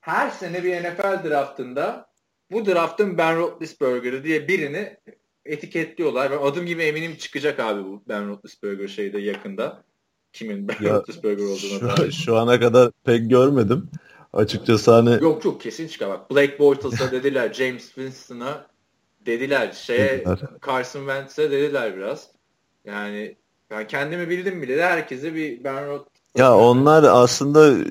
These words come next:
Speaker 2: e, fizik olarak Roethlisberger'a benzedikleri için o tarz konuşuluyor. Yani bu sınıfta aslında Roethlisberger kadar iri ve hani o tarzda oynayan bir quarterback yok aslında.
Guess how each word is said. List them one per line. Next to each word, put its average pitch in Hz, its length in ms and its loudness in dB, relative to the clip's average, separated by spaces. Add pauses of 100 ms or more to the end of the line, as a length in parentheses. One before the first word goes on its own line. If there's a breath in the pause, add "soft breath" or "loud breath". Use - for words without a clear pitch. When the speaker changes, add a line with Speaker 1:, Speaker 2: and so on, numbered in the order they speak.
(140)
Speaker 2:
e, 110 220 8 (840)
fizik 123 480 2
olarak 127 480 8 (280)
Roethlisberger'a 101 840 4
benzedikleri 104 680 2
için 95 340 -2 (240)
o 98 200 -2
tarz 95 400 -2 (140)
konuşuluyor. 117 600 4
Yani 110 240 8
bu 123 80 8
sınıfta 123 480 6
aslında 120 500 6
Roethlisberger 117 680 6
kadar 117 400 8 (440 loud breath)
iri 113 300 8
ve 113 180 12
hani 107 280 6 (140)
o 110 180 4
tarzda 117 520 8
oynayan 117 460 4
bir 120 240 2
quarterback 120 720 4
yok 156 160 2
aslında. 92 540 2